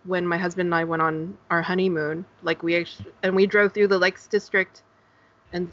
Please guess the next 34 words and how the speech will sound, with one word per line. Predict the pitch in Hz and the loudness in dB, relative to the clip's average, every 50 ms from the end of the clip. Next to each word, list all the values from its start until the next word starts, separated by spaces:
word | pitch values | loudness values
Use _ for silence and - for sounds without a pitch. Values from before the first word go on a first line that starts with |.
| - | -8
and | 190 175 | -8 -8
stopped | - - 185 175 175 - | -6 -2 -2 -2 -2 -4
at | 180 170 | -6 -8
the | 175 | -8
store | 170 - - 180 170 | -8 -6 -2 -2 -2
and | 170 180 170 | -2 -2 -4
bought | 165 156 156 160 | -2 -2 0 0
it. | 165 165 - | 0 -2 -4
So | - 185 175 175 175 | -6 -4 -2 -2 -2
just, | 170 185 180 - - | -4 -8 -10 -6 -6
like, | 185 185 - - | -6 -6 -6 -6
the | - | -8
experience | - - - - - 180 165 165 165 175 170 170 - | -8 -8 -10 -10 -6 -4 -2 -2 -2 -4 -6 -6 -10
attached | 175 165 - 151 143 151 - - - - | -12 -12 -8 -6 -6 -6 -8 -12 -10 -6
behind | 175 151 - 147 139 156 156 | -6 -6 -6 -6 -8 -6 -4
it | 160 151 151 - - _ | -4 -4 -4 -6 -8 _
makes | - 160 151 147 - - | -10 -8 -8 -8 -8 -8
it | 151 147 135 123 - _ _ _ _ _ _ _ _ _ - | -6 -6 -6 -8 -10 _ _ _ _ _ _ _ _ _ -8
probably | - 160 160 160 | -6 -4 -4 -4
one | 160 160 | -4 -4
of | 170 | -6
my | 156 160 | -8 -8
favorite | 180 - 175 170 165 160 151 | -6 -6 -6 -4 -4 -6 -6
things. | - 165 156 165 - - _ - | -6 -8 -8 -8 -10 -10 _ -2
I | 254 | 0
mean, | 311 349 370 | 2 4 4
it's | 330 - - | 4 2 0
a, | 196 - - | 0 0 -2
it's | 196 - 220 | -4 -6 -6
a | |
beautiful | 190 175 254 320 240 202 - 165 143 131 135 | -8 -4 -2 -2 -2 -2 -2 -4 -6 -6 -8
glass. | - 147 147 165 190 147 92 104 127 _ - | -6 -4 -2 0 0 -2 -4 -6 -10 _ -16
I, | 151 - - | -16 -14 -14
I | 165 | -16